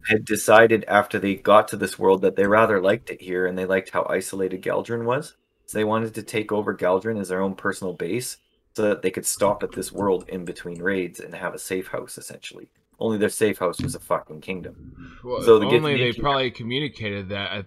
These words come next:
Speaker 2: pretty sure a diplomatic thing could have been made.
Speaker 1: It could have, only Owen was high level, and the companions with him were all high level, and they saw
Speaker 2: <clears throat>
Speaker 1: through the disguise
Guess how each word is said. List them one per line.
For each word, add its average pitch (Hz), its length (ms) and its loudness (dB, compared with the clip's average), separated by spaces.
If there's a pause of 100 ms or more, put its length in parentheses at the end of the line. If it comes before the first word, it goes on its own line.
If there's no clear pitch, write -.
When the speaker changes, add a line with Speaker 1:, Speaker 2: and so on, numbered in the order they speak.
(140)
Speaker 2:
pretty 135 240 -6
sure 117 280 -6
a 110 60 -8
diplomatic 101 640 -10
thing 101 240 -14
could 104 140 -14
have 90 80 -14
been 90 160 -16
made. 92 400 -10 (1160)
Speaker 1:
It 214 120 0
could 131 160 8
have, 113 200 6
only 123 420 0 (320)
Owen 98 220 0
was 92 120 -10
high 87 160 0
level, 127 500 6
and 87 200 -8
the 85 40 -18
companions 95 520 -4
with 123 200 2
him 107 160 -2
were 87 140 -2
all 151 140 8
high 95 160 -2
level, 95 480 0
and - 80 6
they - 40 6 (240)
saw 107 200 6
Speaker 2:
<clears throat> 147 80 -4
Speaker 1:
through 113 140 -6
the 101 80 -4
disguise 95 680 -2